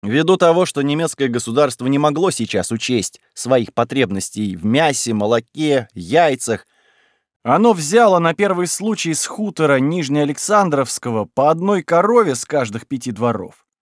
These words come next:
и по одной свинье с каждого двора. И еще пятьдесят килограммов картофеля, двадцать штук яиц и триста литров молока с каждого двора. Но, так как может понадобиться и еще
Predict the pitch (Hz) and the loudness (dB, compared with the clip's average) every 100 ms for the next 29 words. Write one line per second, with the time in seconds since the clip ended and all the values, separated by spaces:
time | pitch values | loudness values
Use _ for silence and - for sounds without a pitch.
0 | _ 113 120 170 185 254 233 220 220 170 | _ -4 2 2 4 0 0 0 0 2
1 | 135 117 - 123 113 101 107 98 107 104 | 2 0 -2 -4 -4 -4 -6 -6 -4 -4
2 | 92 90 _ _ _ _ _ _ - - | -6 -10 _ _ _ _ _ _ -12 0
3 | 131 - 233 214 170 147 139 202 - 143 | 2 2 2 2 0 -4 0 0 2 2
4 | 131 170 175 - 165 120 - 123 - 101 | 4 4 2 0 -2 -2 0 -2 0 -4
5 | 87 - _ _ - 127 185 - 117 - | -4 -8 _ _ -10 0 2 2 -4 -6
6 | 185 131 117 160 220 - - _ _ _ | -6 -6 -4 -4 -4 -6 -10 _ _ _
7 | - 120 185 214 - 156 185 175 123 131 | -6 -2 0 0 -2 -4 -2 -4 0 2
8 | 175 170 127 107 80 _ _ _ _ - | 2 2 2 2 0 _ _ _ _ -4
9 | 123 92 87 92 92 110 85 - _ _ | -2 -2 -4 -6 -2 0 -2 -6 _ _
10 | 98 139 147 80 - _ _ _ _ _ | -4 0 2 0 -6 _ _ _ _ _
11 | _ _ _ _ _ - 135 - 131 135 | _ _ _ _ _ -4 -4 -2 -4 0
12 | 135 113 131 139 123 98 104 - 107 104 | 0 0 0 2 2 -2 -8 -6 -4 -4
13 | 95 - 185 123 | -4 -2 2 2